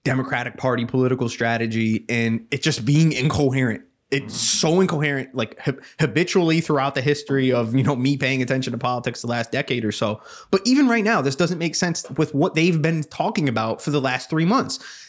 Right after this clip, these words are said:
Speaker 1: They keep, they kept talking about, oh, the need for speed on this, the need for speed on all of these things. So when progressives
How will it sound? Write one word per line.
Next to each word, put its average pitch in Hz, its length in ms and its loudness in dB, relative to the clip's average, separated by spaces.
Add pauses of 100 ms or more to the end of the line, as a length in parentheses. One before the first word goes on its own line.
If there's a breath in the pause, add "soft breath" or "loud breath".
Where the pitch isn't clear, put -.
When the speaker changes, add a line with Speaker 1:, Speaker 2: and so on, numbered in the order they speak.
(100)
Speaker 1:
They 135 100 2
keep, 226 400 0
they 151 80 0
kept 202 260 -4
talking 214 280 -2
about, 170 260 2
oh, 170 120 4
the 143 100 2
need 165 260 2
for 180 80 0
speed 170 300 -2
on 123 100 0
this, 110 140 -4
the 113 100 -4
need 165 240 2
for 180 80 -4
speed 185 260 -4
on 135 160 -2
all 143 140 0
of 139 60 0
these 139 180 0
things. 113 300 -4 (760)
So 160 380 0 (260 loud breath)
when 165 200 2
progressives 156 680 -2